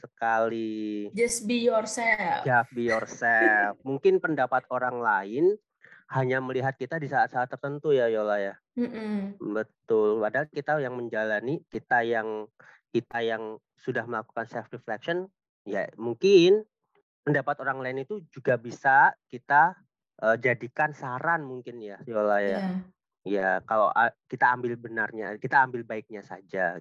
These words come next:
Speaker 1: gitu sih. Wah, bijak sekali saya ya, luar biasa saya. Nah, sekarang aku mau tanya sih, kalau dari aku, aku tuh, eh, tadi aku bilang aku mau itu ya, eh, ikut tes M B T I.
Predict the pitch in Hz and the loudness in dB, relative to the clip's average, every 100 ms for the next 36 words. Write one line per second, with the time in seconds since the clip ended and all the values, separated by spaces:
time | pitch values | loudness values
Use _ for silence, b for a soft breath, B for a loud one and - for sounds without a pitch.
0 | - 95 - - - - 170 139 123 131 | -4 -4 -4 -10 -6 0 0 0 -2 -2
1 | - 277 330 226 139 113 - 85 78 92 | 0 2 2 4 4 4 0 -6 -8 -8
2 | 95 92 - 80 78 B B B B B | -4 -4 -4 -12 -12 B B B B B
3 | _ 113 120 113 104 - 139 175 - 160 | _ -2 2 4 2 0 0 0 -2 -6
4 | 147 135 135 139 156 131 - _ _ _ | -4 -4 -4 -4 -4 -6 -10 _ _ _
5 | _ - 113 123 120 113 - - - 196 | _ -4 0 0 0 -4 -4 -6 0 0
6 | 190 _ _ _ _ 113 107 147 147 190 | -2 _ _ _ _ -6 -4 -2 0 4
7 | 185 180 147 127 123 120 120 117 117 113 | 4 6 4 4 4 4 2 2 2 0
8 | - _ 139 147 135 127 139 131 135 127 | -2 _ -4 -4 -4 -4 -2 -2 -6 -6
9 | 120 117 110 135 104 - _ b b b | -4 -4 -4 -4 -4 -8 _ b b b
10 | - 101 101 101 98 87 98 117 - 113 | -4 0 2 2 -2 -4 -8 -6 -4 -4
11 | 110 117 113 110 - 104 98 95 90 | -4 -6 -8 -10 -4 0 0 0 -8